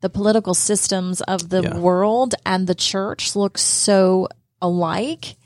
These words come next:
Speaker 1: They battle over these things where grace covers a lot. And so I think that's where we're passionate about, is that,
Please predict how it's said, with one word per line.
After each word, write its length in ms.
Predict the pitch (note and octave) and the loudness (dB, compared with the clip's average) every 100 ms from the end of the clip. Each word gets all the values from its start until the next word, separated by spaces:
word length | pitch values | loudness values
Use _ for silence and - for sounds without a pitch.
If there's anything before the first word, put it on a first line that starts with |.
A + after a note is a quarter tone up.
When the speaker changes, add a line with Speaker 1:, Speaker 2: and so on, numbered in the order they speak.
| _ _ - | _ _ -4
Speaker 1:
They 100 | F#3+ | -2
battle 480 | F#3 F3 G3 A3+ A#3+ | 0 0 2 0 0
over 360 | A3+ G#3 A3+ G#3 | 0 2 0 0
these 260 | G#3+ G3+ | -2 -2
things 560 | - G#3 A3 C4 B3+ - | 0 0 0 -2 -4 -2
where 220 | F#3 F#3+ | 2 0
grace 720 | E3+ F3+ E3 A3 C4+ - - | -2 -8 -2 -2 0 0 0
covers 520 | - - G3 F#3 E3+ - | -2 -4 -2 -2 -4 -4
a 80 | E3+ | -4
lot. 420 | E3 D#3+ G2+ - | -4 -4 -6 -4
And 180 | - F3+ | -2 0
so 300 | - F#3 F3 | 2 2 2
I 60 | F3 | 0
think 260 | - F#3+ E3+ | 0 -2 -2
that's 420 | - F#3 G#3 - - | 0 2 2 0 0
where 320 | F#3+ F3 C#3+ | 0 0 -2
we're 220 | D3+ A3 | -2 -2
passionate 540 | - F3+ E3+ - F3+ | 0 -2 -2 0 -2
about, 480 | E3 E3+ E3 E3 - | -2 -2 0 -2 -2
is 160 | F#3+ F3 | -4 -2
that, 300 | F3 E3 - | 0 -2 -2